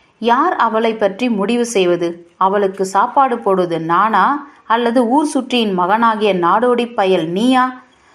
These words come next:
அந்த நேரத்தில் வெற்று வேலும்புடன்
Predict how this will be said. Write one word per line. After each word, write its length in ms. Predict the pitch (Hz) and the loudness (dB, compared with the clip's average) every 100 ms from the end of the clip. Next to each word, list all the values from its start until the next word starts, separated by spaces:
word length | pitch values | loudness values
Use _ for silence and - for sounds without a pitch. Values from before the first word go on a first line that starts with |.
| _ | _
அந்த 320 | - 208 226 196 | -2 -2 0 0
நேரத்தில் 720 | 190 226 233 226 196 262 - - | 0 0 -2 0 -2 -2 -12 -2
வெற்று 420 | 220 220 - 302 | -2 0 0 0
வேலும்புடன் 840 | 196 208 233 233 196 175 170 233 | 2 2 2 0 0 0 0 -2